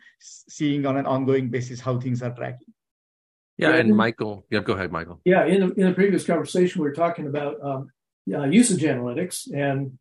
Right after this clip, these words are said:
Speaker 3: again, you know, going back to the concept of, yeah, not only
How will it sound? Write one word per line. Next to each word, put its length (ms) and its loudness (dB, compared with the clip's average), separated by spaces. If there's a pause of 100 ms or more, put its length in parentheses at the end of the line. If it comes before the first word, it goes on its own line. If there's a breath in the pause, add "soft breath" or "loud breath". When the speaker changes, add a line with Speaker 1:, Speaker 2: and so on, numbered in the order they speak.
Speaker 3:
again, 320 0
you 80 -2
know, 100 -2
going 220 0
back 220 -2
to 100 -4
the 100 -4
concept 540 -4
of, 360 0 (320)
yeah, 320 -2 (360)
not 160 0
only 340 -2